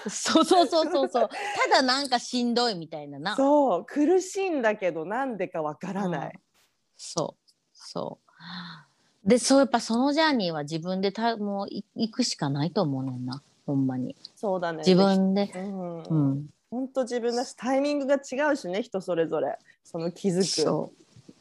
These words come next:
Speaker 2: うん。
Speaker 1: ほんまにそう。ほんまにそう。だからまだまだ私もこれもあると思うで、だいぶ少なくなったけど、
Speaker 2: うん。
Speaker 1: まだなんか、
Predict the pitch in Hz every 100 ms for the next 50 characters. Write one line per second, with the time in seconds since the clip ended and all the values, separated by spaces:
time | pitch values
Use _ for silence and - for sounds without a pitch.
0 | - 165 165 185 170 165 165 170 - 196
1 | 170 143 - - 175 170 170 170 175 170
2 | - 185 - _ _ - - - _ _
3 | 247 247 220 180 180 202 277 440 359 202
4 | 170 170 - 190 151 - 175 185 156 135
5 | 147 190 175 139 139 143 190 208 214 -
6 | 226 226 202 165 160 190 - 214 294 208
7 | 143 - - - 185 180 175 175 175 214
8 | 240 269 262 247 269 240 175